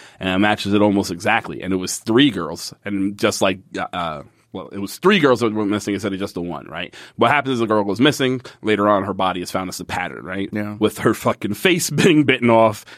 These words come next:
Speaker 1: and her brain's missing. Um, so she <laughs> goes back. Uh, so they go back and they're like, "Well, uh,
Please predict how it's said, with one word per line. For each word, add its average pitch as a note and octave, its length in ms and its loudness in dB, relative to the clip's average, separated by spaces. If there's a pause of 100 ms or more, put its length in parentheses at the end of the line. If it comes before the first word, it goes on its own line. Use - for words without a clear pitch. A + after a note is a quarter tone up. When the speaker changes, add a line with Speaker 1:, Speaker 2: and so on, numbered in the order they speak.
Speaker 1:
and G#2 140 0
her A2 80 2
brain's F#2+ 360 -2
missing. F#2+ 400 -4 (360)
Um, F#2 520 0 (1000)
so - 140 -2
she C3+ 200 4
<laughs> C3 140 2
goes C3+ 180 4
back. A2 320 2
Uh, G#2 220 4
so G#2+ 140 0
they A#2 80 4
go B2 100 6
back A2 200 2
and G#2 100 -2
they're G#2 80 -2
like, F#2+ 160 -2
"Well, A#2 320 4 (440)
uh, G2 360 -4